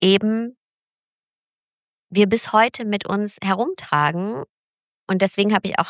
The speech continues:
eingangs in dieser Folge gesagt, wir sprechen über Loyalität. Loyalität auf einmal diesen Mustern gegenüber,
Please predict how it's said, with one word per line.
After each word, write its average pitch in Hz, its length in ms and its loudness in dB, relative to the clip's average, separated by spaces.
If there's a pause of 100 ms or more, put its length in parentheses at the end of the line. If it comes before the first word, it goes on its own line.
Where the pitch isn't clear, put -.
(100)
eingangs 196 840 0 (100)
in 190 80 -2
dieser 180 200 2
Folge 170 380 0
gesagt, 160 520 2
wir 170 120 -2
sprechen - 360 -4
über 165 200 -2
Loyalität. 156 880 0 (3000)
Loyalität 226 920 4
auf 247 120 -2
einmal 220 380 2 (520)
diesen 254 320 -4
Mustern 208 500 -2
gegenüber, 143 640 -8